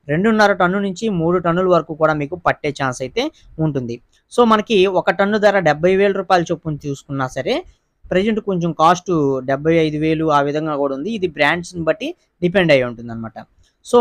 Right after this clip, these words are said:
మనకి డెబ్బై వేల రూపాయల చొప్పున చూసుకున్నట్లయితే మూడు టన్స్‌కు వచ్చేసరికి మనకి టోటల్గా రెండు లక్షల పది వేల రూపాయల దాకా కాస్ట్ అనేది అవుతుంది. So ఇక మనకి నెక్స్ట్ వచ్చేసరికి దర్వాజాలు. మన ఇంటికి సంబంధించిన దర్వాజాలు, అలాగే కొన్ని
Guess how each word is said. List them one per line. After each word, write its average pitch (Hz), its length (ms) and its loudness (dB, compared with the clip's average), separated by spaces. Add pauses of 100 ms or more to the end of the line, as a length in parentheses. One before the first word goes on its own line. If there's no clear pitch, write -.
మనకి 196 280 -2 (320)
డెబ్బై 190 300 4
వేల 226 180 6
రూపాయల 190 280 4
చొప్పున 160 300 -4
చూసుకున్నట్లయితే 131 760 -6 (460)
మూడు 196 320 0
టన్స్‌కు 170 400 0
వచ్చేసరికి 131 480 -4
మనకి 123 240 -10
టోటల్గా 135 340 -4 (120)
రెండు 160 220 -4
లక్షల 180 260 -2 (120)
పది 143 200 -2
వేల 165 200 2
రూపాయల 139 300 -2
దాకా 233 180 -2 (380)
కాస్ట్ 143 340 4
అనేది 156 220 -4 (100)
అవుతుంది. 123 380 -4 (200)
So 202 120 -2
ఇక 196 160 2
మనకి 185 300 0
నెక్స్ట్ 175 240 -2
వచ్చేసరికి 196 540 0 (300)
దర్వాజాలు. 135 560 2 (320)
మన 147 80 0 (120)
ఇంటికి 202 280 0
సంబంధించిన 190 560 0 (120)
దర్వాజాలు, 147 640 2 (440)
అలాగే 165 300 4 (300)
కొన్ని 180 200 2